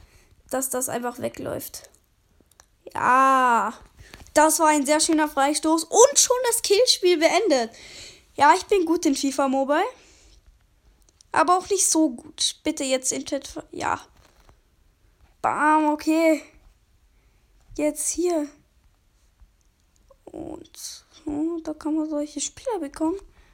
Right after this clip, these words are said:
Warte, so wird das Event gespielt. Okay, warte. Mal um die, ich versuche, ob ich noch einzelne Skillspiele machen kann.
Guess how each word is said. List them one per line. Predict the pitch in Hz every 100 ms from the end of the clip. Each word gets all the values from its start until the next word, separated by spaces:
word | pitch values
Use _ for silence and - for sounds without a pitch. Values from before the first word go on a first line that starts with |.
| _
Warte, | 277 294 294
so | 311
wird | 311 294
das | 285 -
Event | 262 262 269 -
gespielt. | 294 - _ - 262 277 302 320 349 - - - _ _ _ _ _ _ _ _ _ _ _ _ _ _ _ _ _ _ _ _ _ _ _ _ _ _ _ _ _ _ _ _ _
Okay, | - 269 294
warte. | 285 - 359 359 _ _ _ _ _ _ _ _ - - _ _ _ _ _ _ _ _
Mal | 294 269
um | 262
die, | - - - -
ich | - 285 -
versuche, | - 339 311 302 359 330
ob | 330
ich | 302
noch | 294 302
einzelne | 269 294 294 262
Skillspiele | 269 - 349 427 - -
machen | - - 277 -
kann. | 294